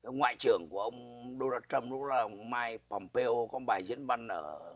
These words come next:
thư viện Nixon Library ở Yorba Linda, miền Nam California chúng tôi, đây cũng nảy lửa đánh Trung Quốc tới tấp luôn. Thì khi mà ông Biden ông ra ứng cử thì ông Trump bảo Biden mà lên là coi như nước Mỹ thuộc về Trung Quốc, ý nói Biden sẽ mềm Trung Quốc, mà ông Biden lên thì ông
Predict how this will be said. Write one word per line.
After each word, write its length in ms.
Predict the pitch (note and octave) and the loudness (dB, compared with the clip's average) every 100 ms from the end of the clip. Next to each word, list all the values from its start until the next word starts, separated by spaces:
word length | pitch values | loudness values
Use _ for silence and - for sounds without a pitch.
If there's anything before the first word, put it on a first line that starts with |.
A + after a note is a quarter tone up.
| - | -14
thư 160 | B2 B2 | -8 -4
viện 280 | A#2+ A2 | -4 -4
Nixon 480 | B2+ - - C3+ B2+ | -8 -6 -4 -4 2
Library 480 | B2 B2+ A#2 B2 A#2 | 4 4 2 -4 -4
ở 220 | G2 D#2+ F#2+ | -4 -4 -2
Yorba 160 | A#2+ | -2
Linda, 320 | B2 A#2+ A#2 A#2 | -2 0 2 0
miền 140 | G#2 | -2
Nam 160 | G#2 A#2 | -6 -4
California 460 | A#2+ - A#2 A2+ | -6 -6 -8 -6
chúng 80 | A#2+ | -4
tôi, 200 | A#2+ A#2 | -4 -2
đây 140 | A2 | -4
cũng 320 | G#2+ A2 A#2 A#2 | -8 -10 -8 0
nảy 180 | G#2 | 0
lửa 420 | G2 F2 - - D2+ D2+ - | 2 0 -2 -8 -10 -18 -12
đánh 200 | - E3 | -10 -8
Trung 120 | E3+ C3 | -8 -6
Quốc 180 | D#3 G3 _ _ - | -2 -2 _ _ -2
tới 120 | G3+ C4 | 0 4
tấp 220 | - - | 4 4
luôn. 180 | D3 B2+ _ _ _ _ _ _ _ _ _ _ _ - | -6 -6 _ _ _ _ _ _ _ _ _ _ _ -4
Thì 140 | C3+ | -2
khi 180 | D#3+ G3 | 2 2
mà 120 | E3 | 4
ông 100 | D#3 | 6
Biden 360 | F3 E3 C#3+ C#3+ | 8 8 6 2
ông 120 | - | 0
ra 180 | D#3+ D#3+ | 2 2
ứng 180 | - | -2
cử 300 | - D#3 G#2+ G2+ | 0 2 2 0
thì 60 | |
ông 140 | B2+ E3+ | -2 -4
Trump 240 | - D3 D#3 | 0 0 0
bảo 120 | G#2+ | 2
Biden 360 | A2+ B2+ A2+ | 4 4 2
mà 100 | A2+ | 0
lên 240 | A2 B2+ B2 | -2 0 -2
là 80 | A2+ | -4
coi 160 | A#2+ | -4
như 100 | B2+ | -4
nước 180 | B2 D#3+ | -6 -8
Mỹ 160 | C3 F#3 | -8 -8
thuộc 180 | B2+ | -6
về 120 | - G2+ | -4 -6
Trung 160 | A#2 A2+ | -6 -8
Quốc, 180 | C#3+ | -8
ý 120 | - D3 | -6 -4
nói 140 | D#3 | -2
Biden 340 | C#3 A#2+ A2 | 0 0 0
sẽ 140 | G#2 - | -2 -4
mềm 280 | C3+ A2 A2 | -2 -2 -4
Trung 100 | G#2+ | -8
Quốc, 140 | E3 | -6
mà 80 | B2+ | -4
ông 80 | A#2+ | 0
Biden 320 | C3 B2 A#2 | 2 2 0
lên 200 | B2+ C3 | -2 -2
thì 60 | A#2 | -2
ông 240 | A2+ C3+ | -4 -8